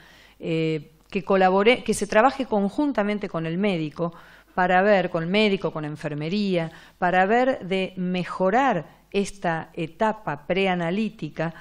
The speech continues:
a fin de poder validar resultados de calidad. Entonces,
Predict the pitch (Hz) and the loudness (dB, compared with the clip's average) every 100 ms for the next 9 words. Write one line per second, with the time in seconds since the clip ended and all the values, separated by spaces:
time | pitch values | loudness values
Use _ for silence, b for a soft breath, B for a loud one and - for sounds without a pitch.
0 | B - 185 - 254 247 226 190 190 214 | B -6 -4 0 0 0 0 2 4 4
1 | 202 175 180 190 180 170 160 175 170 160 | 2 0 0 0 -2 -6 -2 0 0 -2
2 | 156 147 147 143 131 131 - _ _ _ | -4 -4 -4 -6 -8 -10 -16 _ _ _
3 | _ _ _ _ _ - 185 175 143 135 | _ _ _ _ _ -6 -4 -2 -4 -6
4 | 156 147 - | -14 -18 -20